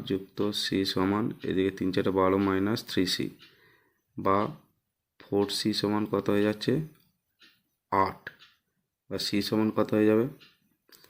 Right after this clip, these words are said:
আট by চার সমান দু কিমি per ঘন্টা। স্রোতের বেগ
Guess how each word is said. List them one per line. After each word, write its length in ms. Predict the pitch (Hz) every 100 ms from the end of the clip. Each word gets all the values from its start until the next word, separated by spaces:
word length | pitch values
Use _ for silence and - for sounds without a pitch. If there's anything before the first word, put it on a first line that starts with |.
| _ _ _ -
আট 220 | 92 92 92
by 280 | 90 101 117 131 -
চার 220 | - 85
সমান 340 | - - 110 139 160 -
দু 260 | 85 80 90
কিমি 300 | 90 101 98
per 240 | 95 113 151 - _ _ _ - _ _ _ _
ঘন্টা। 340 | - 90 82 82
স্রোতের 360 | - 92 95 95
বেগ 160 | 95